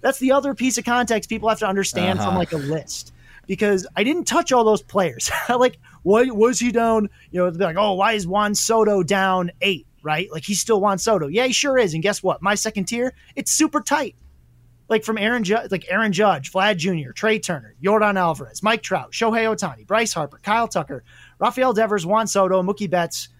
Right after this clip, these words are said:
Speaker 1: Manny Machado. I essentially could just put those names in, like, a hat and just draw 'em out at random. I
Speaker 2: Y-, you
Speaker 1: probably
Speaker 2: can make it,
Speaker 1: justify
Speaker 2: you can
Speaker 1: it,
Speaker 2: make
Speaker 1: but
Speaker 2: an argument for, like, any of those guys. Like,
Speaker 1: I,
Speaker 2: so
Speaker 1: yeah, this tier is built to be like, "These are all guys I think should be in the top ten, and I have too many of them."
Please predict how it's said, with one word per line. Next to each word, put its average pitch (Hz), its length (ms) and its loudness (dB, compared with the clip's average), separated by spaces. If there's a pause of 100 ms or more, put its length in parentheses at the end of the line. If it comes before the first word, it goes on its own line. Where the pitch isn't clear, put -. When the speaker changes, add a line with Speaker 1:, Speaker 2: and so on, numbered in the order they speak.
(120)
Speaker 1:
Manny 180 220 0
Machado. 139 360 -8 (420)
I 233 140 -2
essentially 269 520 -2
could 233 140 0
just - 160 -4
put 294 180 -2
those 262 220 2
names 214 480 -2 (240)
in, 214 160 2
like, 208 180 2
a 190 60 0
hat 196 300 0
and 196 100 -4
just 214 140 -4
draw 185 220 2
'em 202 80 0
out 190 180 2
at 156 80 -8
random. 190 420 -2
I 226 80 -2
Speaker 2:
Y-, 135 240 -8
you 147 100 -6
Speaker 1:
probably 247 240 2
Speaker 2:
can 175 60 -2
make 180 140 2
it, 233 80 2
Speaker 1:
justify 151 220 -4
Speaker 2:
you 151 60 4
can 170 140 2
Speaker 1:
it, - 20 -4
Speaker 2:
make 170 160 2
Speaker 1:
but 170 40 2
Speaker 2:
an 151 80 -2
argument 135 520 0
for, 123 160 -2
like, 110 280 -2
any 110 240 0
of 101 80 0
those 92 200 -6
guys. 78 400 -8
Like, 87 160 -8
Speaker 1:
I, 254 220 -2
Speaker 2:
so 196 400 -2
Speaker 1:
yeah, 311 160 -6 (240)
this 302 220 -2
tier 294 420 -4
is 226 180 -6
built 214 280 -2
to 190 80 -10
be 196 100 0
like, 180 140 -2
"These 233 160 -2
are 196 80 0
all 220 220 0
guys 208 260 0
I 196 80 0
think 196 180 -4
should 185 140 -2
be 180 80 2
in 180 80 -2
the 180 40 -4
top 175 260 -2
ten, 170 360 -2
and 175 340 -2
I 180 140 0
have 165 140 -2
too 190 100 -2
many 220 220 2
of 139 100 -6
them." - 140 -20